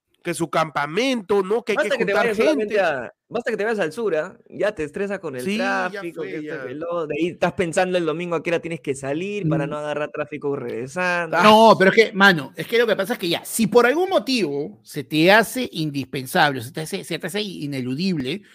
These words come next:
Speaker 3: tú tienes que ver la manera de sacarle la vuelta al sistema. Tú
Speaker 1: Ujú.
Speaker 3: sales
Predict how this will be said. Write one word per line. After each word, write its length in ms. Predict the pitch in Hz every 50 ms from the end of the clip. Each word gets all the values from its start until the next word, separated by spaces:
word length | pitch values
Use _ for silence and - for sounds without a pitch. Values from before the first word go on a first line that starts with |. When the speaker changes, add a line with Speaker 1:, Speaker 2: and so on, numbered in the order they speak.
| - - - - - - _ _ _
Speaker 3:
tú 100 | 190 185
tienes 240 | 240 254 269 269 -
que 140 | - 180 180
ver 160 | 196 214 233
la 120 | 262 262
manera 500 | 233 202 180 185 196 196 196 202 214 233
de 120 | 220 185 139
sacarle 460 | - 147 135 - 190 180 190 202 190
la 120 | 170 151
vuelta 260 | 143 147 151 151 180
al 40 | 151
sistema. 580 | - 156 139 - - 208 190 147 123 120 - _ _ _ _ _ _ _ _ _ _ _ _ _ _ _ _
Tú 120 | - - 196
Speaker 1:
Ujú. 40 | - -
Speaker 3:
sales 480 | 233 233 240 262 285 269 - - -